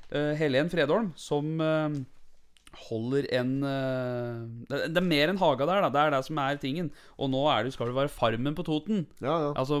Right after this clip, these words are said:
Speaker 1: oppi ved Hurdal, så trakten oppi der.
Speaker 2: Ja, ja, ja.
Speaker 1: Og da, eh,
Speaker 2: Tror du de får drive i fred oppi der, da?
Speaker 1: Vet ikke. Sikkert noen som kommer til å smugle inn både spekepølse og, eh, Borg iskald halvliter. Men hun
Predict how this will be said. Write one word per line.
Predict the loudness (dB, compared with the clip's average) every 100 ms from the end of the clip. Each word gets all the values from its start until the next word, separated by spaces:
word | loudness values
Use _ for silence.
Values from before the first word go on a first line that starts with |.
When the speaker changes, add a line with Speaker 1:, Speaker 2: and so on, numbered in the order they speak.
| -2
Speaker 1:
oppi | -4 0
ved | 4 4
Hurdal, | 2 0 -2
så | -2 -6 -6 -6
trakten | -6 -8 -8
oppi | -4
der. | -4
Speaker 2:
Ja, | -2 -2
ja, | -2 -2 -4
ja. | -2
Speaker 1:
Og | 0
da, | 4 4 2 -6 -8
eh, | -2 0 0 -2 -4 -6 -8 -6
Speaker 2:
Tror | -4
du | -2
de |
får | -2
drive | 0 2
i | 0
fred | 0 0
oppi | 0
der, | 0
da? | 0 -4
Speaker 1:
Vet | -12 -12 -8 -8
ikke. | -4 -4 -4 2 2 4 2
Sikkert | 2 2
noen | 2
som | 2
kommer | 2 4
til | 4
å | 4 2
smugle | 0 0 2
inn | 2
både | 0 0 0
spekepølse | 0 0 -2 -2 -2 0
og, | 2 2 2
eh, | 0 -2 -4
Borg | 0 0 0 0
iskald | 0 0 -2 -4 0
halvliter. | -2 -2 -2
Men | -2 -2 -10 -20 -14 -2
hun | 2 2 0